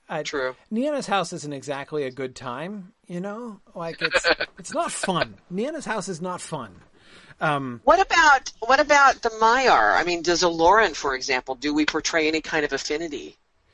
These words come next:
Speaker 2: that he naturally feels toward the elves? Does
Speaker 1: Yes.
Speaker 2: he become a friend?
Speaker 1: Yes.
Speaker 2: You know, do we, do we sow that seed?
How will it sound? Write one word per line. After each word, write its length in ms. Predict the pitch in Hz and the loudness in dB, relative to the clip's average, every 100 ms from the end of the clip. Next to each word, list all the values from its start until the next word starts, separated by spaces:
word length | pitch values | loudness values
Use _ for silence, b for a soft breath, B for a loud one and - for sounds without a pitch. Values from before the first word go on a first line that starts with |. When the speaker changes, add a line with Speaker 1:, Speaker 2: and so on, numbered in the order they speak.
| b b b b b b 302 - 170 | b b b b b b -18 -16 -10
Speaker 2:
that 180 | 156 | -8
he 160 | - 180 | -6 -2
naturally 460 | 160 156 - 151 139 | 2 2 2 0 -2
feels 340 | 147 131 - | -4 -4 -6
toward 200 | - 117 | -8 -8
the 100 | 110 | -8
elves? 340 | 85 62 - - | -8 -8 -10 -6
Does 160 | - | 0
Speaker 1:
Yes. 140 | 156 117 | 0 0
Speaker 2:
he 60 | |
become 360 | - 131 110 104 _ - _ _ | -2 -4 -4 -8 _ -20 _ _
a 60 | - | -6
friend? 580 | - 131 101 92 - - - - | -4 -6 -6 -10 -14 -14 -20 -12
Speaker 1:
Yes. 460 | 165 131 104 - - | -6 -6 -6 -18 -6
Speaker 2:
You 120 | 156 | -2
know, 200 | 139 131 | -2 -4
do 160 | 139 156 | 0 2
we, 100 | 156 | 2
do 160 | 160 151 | 0 0
we 100 | 147 | 0
sow 200 | - 143 | 0 2
that 240 | 139 - | 2 0
seed? 360 | - 117 101 | -4 -6 -8